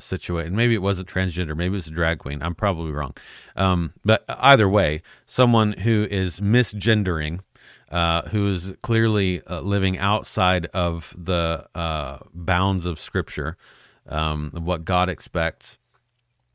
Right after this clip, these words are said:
um, is not only being, um,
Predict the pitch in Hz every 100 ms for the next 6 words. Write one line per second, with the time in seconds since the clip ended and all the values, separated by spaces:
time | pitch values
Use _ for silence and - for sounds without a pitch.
0 | _ _ - - 98 92 92 98 104 95
1 | 113 123 120 110 98 107 98 95 92 -
2 | - 87 87 80 80 73